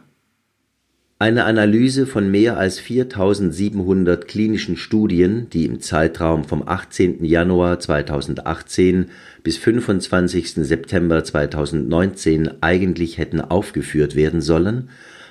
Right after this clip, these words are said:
fand in mehr als der Hälfte der Fälle, dass die Studie nicht, etwa dreißig Prozent vom Total, oder zu spät, etwa fünfundzwanzig Prozent, angemeldet worden war.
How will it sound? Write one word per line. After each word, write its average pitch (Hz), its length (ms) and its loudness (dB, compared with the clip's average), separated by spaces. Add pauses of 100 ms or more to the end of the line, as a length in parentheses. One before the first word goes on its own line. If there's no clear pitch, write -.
fand 104 280 0
in 92 180 4
mehr 104 340 4
als 92 240 -2
der 85 140 0
Hälfte 98 500 -2
der 98 160 -2
Fälle, 65 400 -2 (320)
dass 73 180 -6
die 67 120 -4
Studie 92 520 2
nicht, - 540 -2 (560)
etwa 64 300 -4
dreißig 76 600 -2
Prozent 80 460 -2
vom 73 240 -4
Total, 76 560 -2 (460)
oder 107 340 4
zu 117 160 -2
spät, - 560 -2 (460)
etwa - 260 -2
fünfundzwanzig 92 880 0
Prozent, 64 720 -6
angemeldet 69 680 0
worden 64 300 -2
war. 60 260 -6